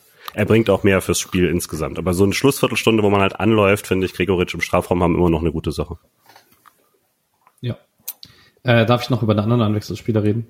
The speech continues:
Speaker 2: Weil ich den ja eigentlich sehr, sehr gerne mag, aber war Sedilia so schlecht, wie ich ihn im Stadion wahrgenommen habe? Also vor, also vor allen Dingen in Sachen Selbstbewusstsein, da ist mir halt krass aufgefallen, wie viel das ausmacht, ob, weil ich habe ihn in der Hinrunde sehr viel gelobt für seine Ruhe am Ball.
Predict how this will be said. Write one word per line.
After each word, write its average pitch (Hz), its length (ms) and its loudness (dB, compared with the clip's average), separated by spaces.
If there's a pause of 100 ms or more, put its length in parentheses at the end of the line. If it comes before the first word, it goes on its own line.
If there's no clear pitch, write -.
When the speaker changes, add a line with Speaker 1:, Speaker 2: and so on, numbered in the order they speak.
(200)
Speaker 2:
Weil 107 140 0
ich 101 100 -4
den 107 140 0
ja 104 100 2
eigentlich 107 240 0
sehr, 107 200 0
sehr 104 100 2
gerne 107 220 2
mag, 104 280 0
aber 104 520 0 (1200)
war 113 160 4
Sedilia 131 440 0
so 123 100 0
schlecht, - 340 -4
wie 135 60 0
ich 123 120 -2
ihn 123 80 -2
im 117 80 -2
Stadion 120 340 0
wahrgenommen 131 420 0
habe? - 240 -6
Also 113 320 0 (240)
vor, - 340 -2
also 120 400 2
vor - 140 0
allen 127 80 2
Dingen 120 120 2
in 110 80 2
Sachen 113 220 0
Selbstbewusstsein, 113 600 0
da 110 120 4
ist - 160 -4
mir 110 280 2
halt 110 220 -2
krass - 220 -2
aufgefallen, 110 520 -2
wie 104 80 -2
viel 123 360 0
das - 320 -4
ausmacht, 113 520 -2
ob, 110 200 -8 (160)
weil 110 380 2 (540)
ich - 140 -6
habe 120 140 0
ihn 120 60 2
in 113 60 2
der 110 100 2
Hinrunde 127 280 2
sehr 113 220 2
viel 113 180 -2
gelobt 113 380 0
für 110 100 0
seine 107 220 2
Ruhe 127 320 0
am 113 140 -2
Ball. 117 440 0